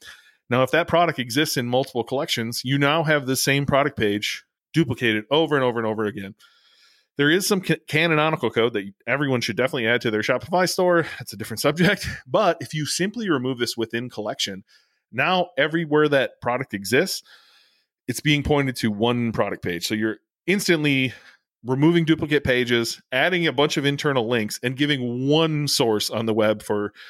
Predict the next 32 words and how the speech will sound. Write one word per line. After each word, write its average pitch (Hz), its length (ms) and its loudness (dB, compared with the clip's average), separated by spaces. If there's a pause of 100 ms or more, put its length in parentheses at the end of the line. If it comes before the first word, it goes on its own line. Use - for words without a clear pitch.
(220)
your 117 240 2
product 120 360 0
to 123 80 0
exist 160 300 0
rather 120 280 2
than 107 180 0
having 107 340 -4
multiple 107 300 -2
sources. 104 480 -2 (680)
This 190 200 0
isn't 180 240 2
super 160 260 2
easy 160 240 2
to 143 80 0
do 156 160 4
depending 147 320 0
on 143 80 2
the 131 80 -2
theme 147 240 -2
you're 135 140 2
on. 135 200 2 (120)
You 113 140 -4
do 127 180 2
have 147 120 2
to 135 80 0
remove 127 400 2
some 120 220 -4
code. 113 500 2
You 110 60 -6
might 120 240 -2
have 131 260 -2
to 120 440 -2